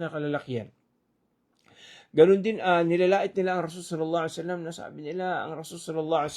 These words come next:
wasallam daw ay, ah, ah, walang, walang benefits, walang mapapala sa kanila. So doon ang Allah subhanahu wa ta'ala, ipinababa niya ang surah na ito para ipahayag na yung mga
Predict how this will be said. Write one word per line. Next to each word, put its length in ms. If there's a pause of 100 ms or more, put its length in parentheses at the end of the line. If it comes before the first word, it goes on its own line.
wasallam 240
daw 240
ay, 160 (160)
ah, 400 (400)
ah, 560
walang, 720 (320)
walang 320
benefits, 640 (640)
walang 320
mapapala 480
sa 160
kanila. 320 (560)
So 160
doon 320
ang 80
Allah 320
subhanahu 240
wa 80
ta'ala, 160
ipinababa 560
niya 160
ang 80
surah 320
na 120
ito 200
para 240
ipahayag 680 (520)
na 100
yung 300
mga 240